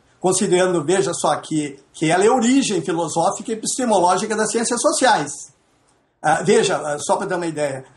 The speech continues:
Demócritos, ah, ah, ah, ah, ah, por exemplo, nasceu no ano de quatrocentos e sessenta antes de Cristo, né? E, e viveu, naquela época, já viveu noventa anos, né? E foi o primeiro pensador a abraçar categoricamente, veja,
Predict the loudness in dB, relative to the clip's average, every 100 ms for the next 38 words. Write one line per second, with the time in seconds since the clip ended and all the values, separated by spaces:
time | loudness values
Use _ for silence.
0 | _ -2 2 4 2 0 -10 -10 -4 0
1 | 2 2 0 0 -2 -2 -4 -4 -6 -6
2 | -4 -2 0 2 4 2 2 2 0 2
3 | 2 0 -4 _ 0 2 4 2 -2 -2
4 | -2 -2 -6 -4 -2 -2 -2 -2 -2 0
5 | 0 -2 -2 -2 0 -4 -8 -2 0 0
6 | -2 -8 -6 -8 -10 _ _ 0 0 2
7 | 2 2 2 4 4 4 0 0 0 0
8 | 0 0 0 -2 -4 -4 -4 0 2 2
9 | 2 2 2 2 2 -2 -6 -10 -12 -18
10 | -8 -2 2 2 2 2 2 2 0 0
11 | 2 2 2 2 0 -2 0 0 0 -2
12 | -2 0 -2 -2 -4 -6 -6 -4 -4 -2
13 | 0 0 -2